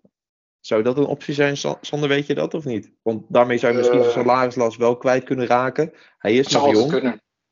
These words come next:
Speaker 2: Ja, nee, dat, dat, dat is altijd een optie. Dat moet toch wel een club zijn die, die interesse heeft. En dat is nu nog heel erg rustig.
Speaker 1: Ja.
Speaker 2: Ik denk eigenlijk dat dat dan in de laatste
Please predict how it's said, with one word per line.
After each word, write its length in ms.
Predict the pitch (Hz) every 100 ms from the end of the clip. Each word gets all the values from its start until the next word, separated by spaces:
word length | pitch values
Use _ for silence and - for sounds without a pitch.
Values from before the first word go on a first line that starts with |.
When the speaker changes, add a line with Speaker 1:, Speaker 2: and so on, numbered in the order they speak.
| _
Speaker 2:
Ja, 300 | 139 139 131
nee, 160 | 131
dat, 260 | 123 120 131
dat, 240 | 127 123 -
dat 180 | 127 123
is 100 | 120
altijd 240 | 120 113
een 140 | 113 113
optie. 240 | - 131
Dat 100 | 120
moet 120 | 113
toch 120 | 117
wel 80 | 117
een 120 | 110
club 180 | - 120
zijn 180 | - 113
die, 200 | 113 110
die 160 | 120 120
interesse 420 | 113 123 120 123
heeft. 260 | 120 131
En 100 | 120
dat 220 | 113 113 -
is 180 | -
nu 140 | 123 120
nog 140 | 120
heel 180 | 117 120
erg 120 | 113
rustig. 320 | 117 117 160
Speaker 1:
Ja. 100 | - - _ - - - _ _
Speaker 2:
Ik 80 | 101
denk 180 | 127 -
eigenlijk 220 | 131 131
dat 260 | 127 131
dat 80 | 123
dan 220 | 127 127
in 140 | 127 123
de 100 | 120
laatste 540 | 123 127 127 - 139